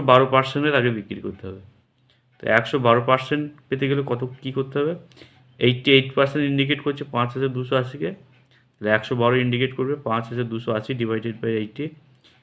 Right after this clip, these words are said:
কাটাকুটি করে আসবে ছ হাজার সাতশো কোটি টাকা। কত সোজা। আরেকটা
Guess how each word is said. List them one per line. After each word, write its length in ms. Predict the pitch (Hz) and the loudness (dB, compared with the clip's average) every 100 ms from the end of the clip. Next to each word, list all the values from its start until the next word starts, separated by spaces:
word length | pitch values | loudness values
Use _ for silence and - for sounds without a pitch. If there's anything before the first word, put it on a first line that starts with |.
| _ - | _ -4
কাটাকুটি 500 | 113 127 123 117 123 123 | -2 0 -2 -4 -6 -4
করে 140 | 117 110 | -2 -2
আসবে 200 | 110 131 135 | -4 -6 -8
ছ 40 | - 110 107 | -10 -8 -6
হাজার 280 | 107 127 165 - _ - | -4 -4 -6 -10 _ -12
সাতশো 400 | 110 104 - 139 - | -8 -8 -8 -18 -12
কোটি 160 | 101 92 | -12 -12
টাকা। 180 | 92 95 - _ _ _ _ _ _ _ _ _ _ _ _ _ - | -16 -18 -20 _ _ _ _ _ _ _ _ _ _ _ _ _ -6
কত 140 | 117 113 | -4 -4
সোজা। 220 | 107 98 98 - _ _ _ _ _ _ _ _ _ - | -8 -8 -10 -16 _ _ _ _ _ _ _ _ _ -8
আরেকটা 300 | 110 110 117 | -6 -4 -2